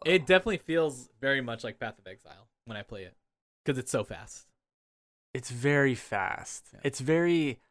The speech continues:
Speaker 2: um, reaction where, not, like, quick reaction times, but where you do something and that causes another explosion, and this, this spell triggers this thing, and it's just kind of a Rube Goldberg kinda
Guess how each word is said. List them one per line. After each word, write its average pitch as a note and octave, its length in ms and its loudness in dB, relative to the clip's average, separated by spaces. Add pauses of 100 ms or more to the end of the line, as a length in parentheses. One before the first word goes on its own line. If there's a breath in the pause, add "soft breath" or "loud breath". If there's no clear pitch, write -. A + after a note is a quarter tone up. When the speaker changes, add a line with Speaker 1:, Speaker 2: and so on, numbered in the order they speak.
(380)
Speaker 2:
um, A2 480 2 (680)
reaction A#2+ 1080 2 (480)
where, B2 520 4
not, C#3+ 200 2
like, A#2 180 2
quick B2+ 200 -2
reaction G#2 380 0
times, G2 340 -6
but A2 300 -2 (380)
where B2+ 140 2
you B2+ 200 2
do D3 220 2
something B2+ 520 2
and A2 80 -2
that C3+ 160 0
causes C3 340 -2
another C3 340 4
explosion, A2 600 0
and A2+ 140 -2
this, B2 220 -2
this D#3+ 220 0
spell A#2+ 500 0 (120)
triggers A#2+ 380 -2
this B2 240 -4
thing, G#2 400 -2
and F#2 180 -10 (580)
it's A#2 160 -4
just A#2+ 140 -6
kind A#2+ 180 0
of G#2 80 0
a F#2+ 340 0 (960)
Rube B2+ 260 -2
Goldberg G2+ 560 0
kinda F#2 420 -6